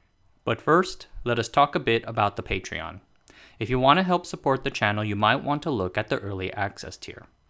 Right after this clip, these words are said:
Early access tier members get to see a large backlog of videos queued up and waiting to be released to the public. Topics are quite varied and dive into business, science, history, and more. So head on over to the Patreon page and take a look.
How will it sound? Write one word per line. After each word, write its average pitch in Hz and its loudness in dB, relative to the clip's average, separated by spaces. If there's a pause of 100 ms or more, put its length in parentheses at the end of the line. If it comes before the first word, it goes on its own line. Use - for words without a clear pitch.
(380)
Early 107 0
access 107 2
tier 110 -2
members 104 -2
get 120 -2
to 170 -8
see 131 -2
a 98 2
large 101 2
backlog 98 2
of 104 -6
videos 95 -4
queued 147 -4
up 127 0
and 131 -4
waiting 92 -2
to - -10
be 117 -2
released 110 -6
to - -10
the - -10
public. - -14 (560)
Topics 98 0
are 104 -6
quite 95 0
varied 139 0
and 113 -2
dive 104 4
into 101 -6
business, 113 -6
science, 104 -4
history, 117 -6
and 110 -4
more. - -12 (680)
So 131 0
head 160 6
on 202 4
over 151 4
to 156 -2
the - -6
Patreon 104 -2
page 95 -2
and 127 -4
take - -8
a 95 -6
look. - -14